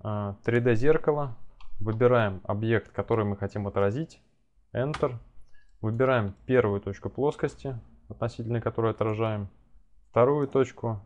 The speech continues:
и третью точку. Спрашивает, удалить ли исходные объекты. Нет, не удалить, для наглядности оставим. И посмотрим, что у нас получилось.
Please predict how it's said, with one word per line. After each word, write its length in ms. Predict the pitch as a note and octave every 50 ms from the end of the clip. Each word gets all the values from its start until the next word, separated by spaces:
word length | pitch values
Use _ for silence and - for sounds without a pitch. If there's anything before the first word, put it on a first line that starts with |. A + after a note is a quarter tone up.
| -
и 240 | - B2 C#3 D3+ A#2+ - _ _
третью 420 | - A2+ A#2 A2+ G2+ - - F#2+ -
точку. 420 | - F#2+ F2+ - - - - - - - _ _ _ _ _ _ _ _ - _ _ _ _
Спрашивает, 720 | - - - B2+ C3 B2 B2 - - G#2+ G2+ G2 - - - _ _ _ _ _ -
удалить 440 | - A2+ A2+ A#2 A#2 A#2+ A2+ - -
ли 140 | A#2 G#2 G2+
исходные 380 | G2+ - - G#2+ G#2 A2 A2
объекты. 420 | A#2+ B2+ C#3+ E3+ E3+ - - - A#2+
Нет, 240 | A#2 A#2 G#2+ G#2+ -
не 80 | G2+
удалить, 500 | G2+ G#2 G#2+ B2 C#3 D#3 F3 E3+ - - _ -
для 160 | A2+ A2 A#2
наглядности 600 | A#2 A#2 A#2 A#2+ A#2 A#2 A2+ A2+ A2 - - -
оставим. 500 | A2 G#2+ - - A#2+ A2 G#2+ G#2 G2+ G2+ - _ _ _ _ _ _ _ _ -
И 240 | C#3 D#3+ F3+ E3+ D3+ C3+ _ _ _ _ _ _ _ _ _ _ _
посмотрим, 460 | - - - B2+ C3+ C#3 B2 A#2 G#2+
что 200 | G2+ - - B2
у 60 | B2 A#2+
нас 140 | A2 G2+
получилось. 680 | - - - G#2+ G#2 G2 - - G#2 F#2+ F2+ F2+ -